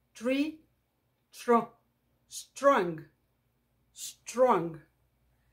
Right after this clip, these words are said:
É forte. Forte. Weak. Weak. Este week aqui, ele é falado como weekday, que é o week da semana.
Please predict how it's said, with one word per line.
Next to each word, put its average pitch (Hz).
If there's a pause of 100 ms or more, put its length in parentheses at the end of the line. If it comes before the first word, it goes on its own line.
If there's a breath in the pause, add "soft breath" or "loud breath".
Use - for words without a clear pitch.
(140)
É 214
forte. - (2250)
Forte. - (1040)
Weak. 233 (1300)
Weak. - (760)
Este 339
week 302
aqui, 277
ele 247
é 269
falado 247 (100)
como 277
weekday, 262
que -
é 262
o 247
week 262
da 240
semana. 208